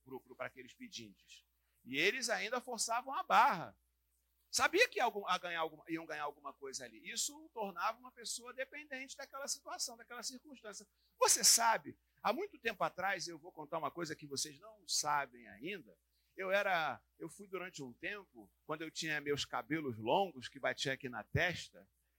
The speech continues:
É verdade. É, eu era a coroinha da igreja Nossa Senhora da Paz. Ficava muito lindo, vestido todo de branco. E eu me lembro como se fosse hoje, porque é um, um,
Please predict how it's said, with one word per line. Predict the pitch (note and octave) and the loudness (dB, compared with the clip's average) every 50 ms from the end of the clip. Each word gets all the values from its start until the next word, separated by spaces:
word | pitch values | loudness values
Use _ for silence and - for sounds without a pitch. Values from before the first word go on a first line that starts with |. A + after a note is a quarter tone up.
| _ _ | _ _
É | E3+ F#3+ A3+ A#3+ A#3+ A3+ | 6 8 10 10 8 8
verdade. | G3 F#3+ G#3+ G#3+ G#3 G3+ G3 G#3 A#3 A3 G#3 C#3+ A#2 - - - - _ _ _ _ _ _ _ _ - | 6 8 8 8 10 10 10 10 10 8 8 4 2 -2 -4 -6 -10 _ _ _ _ _ _ _ _ 2
É, | D#3 F3 F3+ F3+ E3+ E3+ | 6 8 10 10 10 10
eu | F#3 G#3 A3 G#3+ G3 | 8 8 8 8 10
era | F#3 F#3+ G3 G#3 | 10 10 10 8
a | G#3 | 6
coroinha | - - A3 A3+ A#3 A#3 G#3+ G#3 G#3 A3 A3 | 6 4 4 6 8 6 6 4 2 0 -2
da | A3 A#3 A3 | -2 -2 -2
igreja | A3 G#3 F3+ G3+ A3 G3+ G#3+ G3+ | -2 2 2 4 4 4 2 0
Nossa | G3+ G3+ G3+ A3+ G#3+ | 2 2 4 6 6
Senhora | - - A#3+ A3 G#3+ A3+ A3 | 6 6 6 6 4 4 6
da | - A3+ C4 | 4 2 0
Paz. | - - G3 F3+ F#3 F#3 F3+ E3 D3 | 0 2 2 4 4 4 2 -2 -4
Ficava | - C4 A#3+ - C#4+ B3 B3+ | -8 -12 -6 -4 -2 -2 -4
muito | C4+ A#3 A3+ F#3 - F#3 | -4 -8 -14 -14 -12 -10
lindo, | F3 E3+ A3 B3+ C4 A#3+ - E3 | -6 -4 -2 -2 -4 -4 -6 -6
vestido | E3 E3 D#3 - F3 F3+ | -6 -4 -4 -4 -6 -10
todo | - - E3 E3 | -10 -12 -14 -14
de | - - D3 | -12 -12 -8
branco. | B2+ - E3 G#3 A#3 A#3 G3+ - - - _ _ _ _ | -2 2 4 4 4 2 0 -8 -18 -20 _ _ _ _
E | - E3 | 0 0
eu | G#3 | 2
me | A3+ A3+ | 2 2
lembro | A#3+ C#4+ C#4 C#4 B3+ | 2 2 2 0 -2
como | - A#3+ B3 G#3 | -6 -6 -4 -4
se | - A#3 | -4 -4
fosse | F#3 - A3+ A3 - - G#3 | -4 -2 -2 0 0 0 2
hoje, | G3+ A3 C4 C4+ B3 F#3+ E3+ F3 - _ _ _ _ | 4 6 6 6 6 4 -2 -6 -6 _ _ _ _
porque | - G#3+ G#3+ - - A3 A3 A3 G#3 G3+ G#3 G#3 G3+ - - | 2 2 2 4 6 6 6 8 6 4 2 -2 -10 -16 -16
é | G#3 G#3+ G#3+ | -6 -2 0
um, | G#3 G#3+ A3 G#3 G#3 G#3+ | 0 0 0 -4 -10 -14
um, | G#3+ G#3+ G3+ | -14 -12 -12